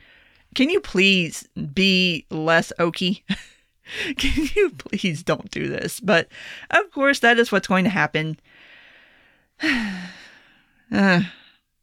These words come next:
meh. Um, really curious to see how things are gonna shake out over the next six months, though, because I think a lot of people are going to kind of drop out of this process of paying attention to politics 'cause it's gonna become boring again.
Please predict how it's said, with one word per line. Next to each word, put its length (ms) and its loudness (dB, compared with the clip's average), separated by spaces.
meh. 240 0
Um, 460 2
really 360 2
curious 340 2
to 100 0
see 580 -2
how 580 4
things 280 -2
are 60 0
gonna 160 -2
shake 300 0
out 140 2
over 120 -2
the 100 -2
next 240 -4
six 220 -6
months, 220 -6
though, 160 -2
because 400 0
I 120 0
think 600 -8
a 100 -2
lot 220 4
of 80 0
people 480 4
are 100 4
going 280 2
to 80 4
kind 220 0
of 120 0
drop 440 2
out 380 2
of 200 0
this 180 -2
process 640 0
of 260 -2
paying 240 0
attention 360 -4
to 60 -2
politics 480 -2
'cause 200 -6
it's 100 -8
gonna 220 -8
become 320 -8
boring 340 -2
again. 380 -6